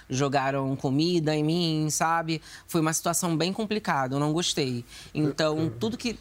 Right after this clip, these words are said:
Speaker 1: que é referente a essa mulher, eu não gosto de lembrar. É, foi uma coisa que não tava combinada, né?
Speaker 2: Não,
Speaker 1: Óbvio.
Speaker 2: mas, mas
Speaker 1: Mas
Speaker 2: engraçado
Speaker 1: naquela época eu era uma
Speaker 2: porque
Speaker 1: criança.
Speaker 2: Engraçado, porque eu tô vendo você, a, as raias de fazer o que ela fez quando esteve aqui, que foi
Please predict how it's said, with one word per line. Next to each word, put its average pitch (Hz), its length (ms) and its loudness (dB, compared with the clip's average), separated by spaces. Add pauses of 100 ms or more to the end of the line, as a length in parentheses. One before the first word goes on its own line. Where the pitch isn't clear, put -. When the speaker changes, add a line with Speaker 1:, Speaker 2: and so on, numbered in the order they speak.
Speaker 1:
que - 80 -4
é 185 40 2
referente 170 520 0
a 160 60 2
essa 160 180 0
mulher, 160 400 2 (340)
eu 170 160 2
não 180 160 2
gosto 170 540 0
de 165 100 0
lembrar. 165 600 0 (240)
É, 127 340 -2 (120)
foi 170 120 2
uma 151 100 0
coisa 147 160 -2
que - 80 -6
não 156 80 0
tava 156 160 0
combinada, 147 540 0
né? 135 160 0
Speaker 2:
Não, 135 180 0
Speaker 1:
Óbvio. 139 420 -2
Speaker 2:
mas, 139 80 -12
mas 139 80 -2
Speaker 1:
Mas 120 120 0
Speaker 2:
engraçado 156 520 2
Speaker 1:
naquela 165 240 2
época 151 140 -2
eu 175 40 2
era 160 80 0
uma 165 100 0
Speaker 2:
porque 151 120 -4
Speaker 1:
criança. 147 540 2 (480)
Speaker 2:
Engraçado, 147 440 2
porque 123 140 -2
eu 143 60 4
tô 139 160 2
vendo 143 240 2
você, 143 280 2 (480)
a, 135 80 0
as 120 120 -2
raias 156 420 2
de 135 100 2
fazer 131 420 2
o 147 120 2
que 156 140 -2
ela 156 140 2
fez 175 320 2
quando 117 200 0
esteve 107 320 0
aqui, 123 300 0
que - 120 -14
foi 151 320 -2